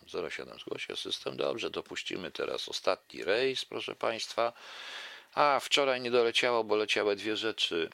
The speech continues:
mm, e, e, dwie rzeczy, czyli, e, wczoraj nie, wczoraj nie doszło tango, więc puszczę ostatni rejs,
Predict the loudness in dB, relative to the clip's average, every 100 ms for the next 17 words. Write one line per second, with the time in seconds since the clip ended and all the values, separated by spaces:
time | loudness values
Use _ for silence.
0 | -10 -14 -10 -8 -6 -6 -8 -10 -14 _
1 | _ _ _ _ _ _ _ _ -20 _
2 | -8 -4 -4 -4 -6 -4 -2 0 -2 -2
3 | -2 -2 -4 -6 -6 -6 -8 -12 -10 -8
4 | -6 -4 -2 0 0 -2 -8 -6 -2 0
5 | 0 -2 -2 0 0 0 0 0 -2 -2
6 | -4 -8 -2 0 0 0 -2 -2 0 0
7 | 0 -6